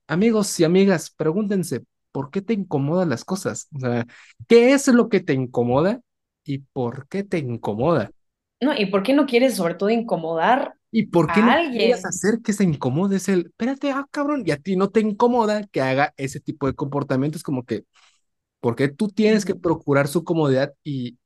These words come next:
Speaker 1: viceversa? No, o sea, recuerden, las cosas tienen que ser recíprocas. Entonces, hay un museo aquí en Monterrey, no me acuerdo cuál, cuál fue,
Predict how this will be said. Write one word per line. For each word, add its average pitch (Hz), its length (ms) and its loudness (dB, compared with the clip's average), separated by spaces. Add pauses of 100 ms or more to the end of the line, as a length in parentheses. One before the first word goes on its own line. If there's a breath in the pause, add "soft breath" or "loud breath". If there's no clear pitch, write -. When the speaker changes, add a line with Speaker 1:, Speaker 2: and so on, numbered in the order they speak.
(300)
Speaker 1:
viceversa? 113 520 -6
No, 214 360 -2
o 139 80 -16
sea, 113 440 -6 (360)
recuerden, 170 340 2
las 156 100 0
cosas 202 180 -2
tienen 240 180 0
que 190 60 -2
ser - 320 -6
recíprocas. 170 880 -6 (560)
Entonces, 156 720 2 (200)
hay 165 240 2
un 190 720 4
museo 165 380 -2
aquí 170 180 -4
en 175 60 -2
Monterrey, 175 640 -2 (100)
no 143 100 -8
me 160 60 -6
acuerdo 160 220 -2
cuál, 147 320 -4
cuál 139 140 -6
fue, 135 300 -4